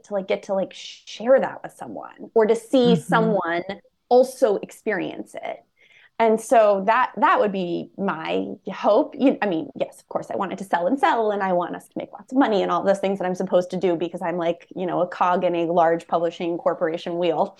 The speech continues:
Speaker 1: But what motivates me every day is this idea that, like, you know, you wrote this book alone in a room, and a reader is probably gonna read it alone in a room.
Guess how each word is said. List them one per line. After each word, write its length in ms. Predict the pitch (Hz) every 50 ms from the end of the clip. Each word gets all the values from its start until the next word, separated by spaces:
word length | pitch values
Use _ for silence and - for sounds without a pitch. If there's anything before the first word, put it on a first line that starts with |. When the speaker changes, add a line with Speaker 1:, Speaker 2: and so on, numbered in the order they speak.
| - - - - _ -
Speaker 1:
But 220 | 190 226 190 -
what 160 | 196 214 196
motivates 640 | 240 262 269 277 277 226 208 190 180 160 156 156 156 - _ _ _ _ _ _ _ _
me 220 | 185 175 160 156
every 240 | 147 156 175 165 139
day 240 | - - - 143 151
is 140 | 156 160 -
this 180 | - 160 160
idea 480 | - 160 160 160 170 175 160 160 156 135
that, 200 | - - - -
like, 340 | 160 160 143 151 - - _ _ _ _ _ _ _ _ _ _ _ _ _ _ _ _ _ _ _ _ _ _ _ _ _ _ _ _ _ _ _ _ _ _ _ _ _ _ _ _
you 80 | - 269
know, 100 | 196 190
you 260 | 196 190 220 262 262
wrote 300 | 202 196 202 220 - -
this 160 | 196 185 185
book 240 | - 226 202 - - -
alone 600 | 190 180 180 185 185 185 185 185 185 185 185 180
in 200 | - - 190 175
a 80 | 165
room, 540 | 156 160 190 180 - - - 208 220 240 240 _ _ _ _ _ _ _ _ _ _ _
and 140 | 208 202 202
a 120 | 202 202
reader 500 | 185 180 233 269 269 240 214 185 185 196 -
is 120 | 190 196 -
probably 600 | - - - - 285 302 277 294 269 233 220 214
gonna 320 | 202 196 190 185 196 202 -
read 140 | 214 208 190
it 160 | 185 165 -
alone 520 | - 185 175 185 180 180 175 170 175 180 165
in 140 | - 175
a 60 | 165 160
room. 500 | 170 202 190 160 147 147 165 202 202